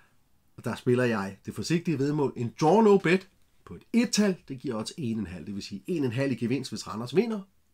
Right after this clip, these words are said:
og en skud retur, hvis kampen skulle slutte uafgjort. Cluj, de forsøgte at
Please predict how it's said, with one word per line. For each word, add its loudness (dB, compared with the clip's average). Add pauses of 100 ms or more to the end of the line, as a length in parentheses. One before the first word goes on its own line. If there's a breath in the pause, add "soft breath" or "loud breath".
og -6
en -2
skud -8
retur, -2 (300)
hvis -8
kampen -10
skulle -8 (200)
slutte -4
uafgjort. -4 (640 soft breath)
Cluj, 12 (120)
de 0
forsøgte 2
at -2